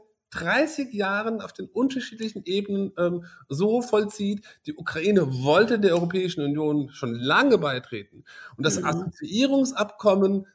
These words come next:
Speaker 1: war, naja, das, was man so ihnen maximal zugestanden hat.
Speaker 2: Mhm. Aus Angst, Russland zu düpieren oder
Speaker 1: Auch.
Speaker 2: weil man sagte, ihr müsst eure Hausaufgaben noch machen?
Speaker 1: Ja, also es hat verschiedene,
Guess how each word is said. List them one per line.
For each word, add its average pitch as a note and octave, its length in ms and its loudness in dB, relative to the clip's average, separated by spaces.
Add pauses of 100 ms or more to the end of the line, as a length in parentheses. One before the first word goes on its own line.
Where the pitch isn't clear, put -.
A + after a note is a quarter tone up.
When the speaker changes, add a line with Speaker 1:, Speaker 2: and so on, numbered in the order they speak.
(100)
Speaker 1:
war, E3+ 840 0 (340)
naja, F3 240 4
das, G3 300 2
was F#3+ 180 0
man F3 160 4
so F3 40 4
ihnen F3 240 2
maximal E3+ 540 2
zugestanden B2 840 -2
hat. - 340 -20 (400)
Speaker 2:
Mhm. G3 540 -6 (360)
Aus B3 300 6
Angst, A#3+ 500 0
Russland A3 440 4
zu G#3+ 120 -2
düpieren C4 600 4
oder G#3 640 4
Speaker 1:
Auch. D#3+ 340 6
Speaker 2:
weil G#3 120 4
man G3+ 180 2
sagte, G3+ 380 0
ihr F#3+ 120 2
müsst G#3 260 -4
eure G3 260 2
Hausaufgaben F#3 680 0
noch F3 160 -4
machen? F#3 360 -8
Speaker 1:
Ja, F3+ 420 -4
also E3+ 300 2
es E3+ 120 -4
hat F3 160 -4
verschiedene, F3 720 2